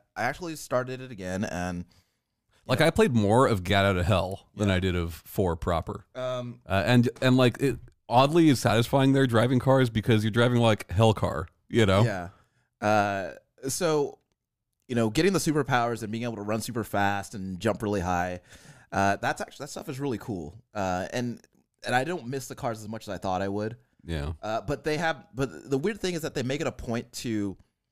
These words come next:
Speaker 1: part of the tutorials, they make it a point to tell you, "Hey, go customize your car." And, um, and then, then
Speaker 2: Why
Speaker 1: I,
Speaker 2: would you do that?
Speaker 1: but then I, then, like, I'm like, "Why?" 'Cause I just almost immediately ditched my car after that.
Speaker 2: Yep.
Speaker 1: Um,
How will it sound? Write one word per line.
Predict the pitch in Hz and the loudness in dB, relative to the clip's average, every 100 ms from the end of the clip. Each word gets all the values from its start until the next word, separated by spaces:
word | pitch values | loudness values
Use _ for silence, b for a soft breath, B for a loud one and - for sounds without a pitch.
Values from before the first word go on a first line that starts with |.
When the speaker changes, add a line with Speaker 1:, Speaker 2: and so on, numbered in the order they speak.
| _ _ | _ _
Speaker 1:
part | 156 165 | -2 -2
of | 165 | -2
the | - | -12
tutorials, | - 147 156 123 | -8 -2 0 0
they | 113 | 0
make | 117 | -2
it | |
a | 107 | -4
point | 131 123 | -6 -6
to | 113 | -8
tell | - 110 | -6 -4
you, | 107 101 98 101 _ _ - | -2 -2 -4 -6 _ _ -6
"Hey, | 143 | -4
go | 117 127 | -4 -8
customize | 165 - 151 139 127 | -10 -12 -8 -6 -6
your | |
car." | 110 127 131 87 82 _ _ _ _ | -6 -4 -2 -4 -10 _ _ _ _
And, | - 101 101 | -8 -6 -6
um, | 101 101 - | -8 -10 -6
and | 117 | -2
then, | 120 110 - | -2 -4 -8
then | 120 120 | -6 -2
Speaker 2:
Why | 90 | 0
Speaker 1:
I, | |
Speaker 2:
would | 98 101 | 2 2
you | 104 | 2
do | 120 | 2
that? | 92 76 | 2 0
Speaker 1:
but | 110 | -4
then | 117 | -6
I, | 117 113 | -6 -10
then, | 101 107 131 120 - | -12 -6 -4 -6 -6
like, | 110 110 | -4 -2
I'm | 107 | -2
like, | 92 | -4
"Why?" | 98 117 107 | 0 0 -2
'Cause | 107 | -8
I | |
just | 98 - _ _ | -12 -16 _ _
almost | 123 123 120 | -6 -4 -4
immediately | 117 110 95 98 | -2 -2 -2 -4
ditched | 110 110 104 | -6 -8 -8
my | 87 | -10
car | 87 82 | -6 -6
after | 80 85 80 | -6 -8 -10
that. | 73 73 _ _ _ - | -10 -10 _ _ _ -10
Speaker 2:
Yep. | 85 - _ _ | -8 -8 _ _
Speaker 1:
Um, | 95 92 87 87 | -6 -4 -2 -4